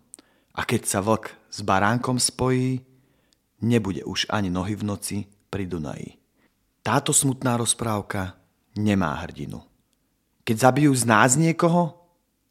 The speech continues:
nám to dajú za vinu. Až kým to nebudú ich vlastné deti, my budeme tí,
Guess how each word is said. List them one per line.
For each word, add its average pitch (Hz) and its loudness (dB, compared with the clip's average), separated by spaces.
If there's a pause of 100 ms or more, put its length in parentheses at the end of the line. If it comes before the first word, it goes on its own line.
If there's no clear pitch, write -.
(180)
nám 98 4
to 80 -8
dajú 65 -6
za 78 -10
vinu. 50 -10 (960)
Až - -4 (320)
kým 143 2
to 135 4
nebudú 135 2
ich 139 4
vlastné 113 0
deti, 95 -6 (720)
my 95 0 (720)
budeme 127 2
tí, 120 2